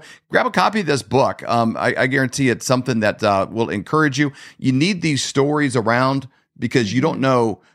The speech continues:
Speaker 1: uh, when you end up in a situation where your character is tested,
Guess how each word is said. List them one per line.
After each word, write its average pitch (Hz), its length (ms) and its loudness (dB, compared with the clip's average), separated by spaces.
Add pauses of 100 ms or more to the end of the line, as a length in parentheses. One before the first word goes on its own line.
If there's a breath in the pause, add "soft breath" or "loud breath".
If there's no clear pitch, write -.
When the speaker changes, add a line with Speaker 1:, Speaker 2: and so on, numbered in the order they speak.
(160)
Speaker 1:
uh, 113 220 4
when 127 260 0
you 156 120 2
end 156 120 2
up 123 160 0
in 117 40 -2
a 113 60 -2
situation 104 800 -2
where 113 100 -2
your 123 160 2
character 120 440 0
is 92 120 -4
tested, 101 460 -2